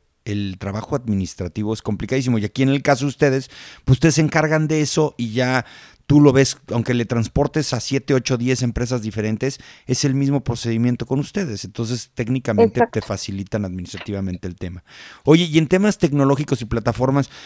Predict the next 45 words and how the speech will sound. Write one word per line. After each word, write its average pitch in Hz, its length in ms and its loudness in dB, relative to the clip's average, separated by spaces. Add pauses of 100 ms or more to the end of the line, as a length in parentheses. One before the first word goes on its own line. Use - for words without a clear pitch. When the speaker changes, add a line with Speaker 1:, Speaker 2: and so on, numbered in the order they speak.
(240)
Speaker 1:
supongo 151 360 4
que, 139 280 0
eh, 117 340 -4
lo 127 160 -2
transportista 131 720 -2
que - 140 -16
tiene 113 280 -2
que 107 100 -6
tener, 107 280 -4
obviamente, 101 680 -4
y - 300 -10
si 104 140 -6
no 104 100 0
lo 120 100 0
tiene, 101 300 -4
pues - 160 -14
qué 104 120 -8
mal, 104 380 -4
porque 95 280 -10 (140)
todos 120 220 0
tienen 117 200 -4
que 98 60 -10
tener 107 260 -4
ya 110 80 -4
un 104 60 -4
sistema 107 280 -6
de 104 60 -4
localización, 95 680 -6
a 110 60 -2
veces 104 240 -6
hasta 95 260 -8
dos. 98 320 -6 (440)
Supongo 143 460 0
que 135 120 2
lo 131 100 4
integran 131 460 2
en 120 100 2
un 127 140 2
tipo 123 280 0
de - 60 -4
espejo 123 520 2
o 113 120 4
algo 120 220 2
para 104 280 0
que 101 200 -6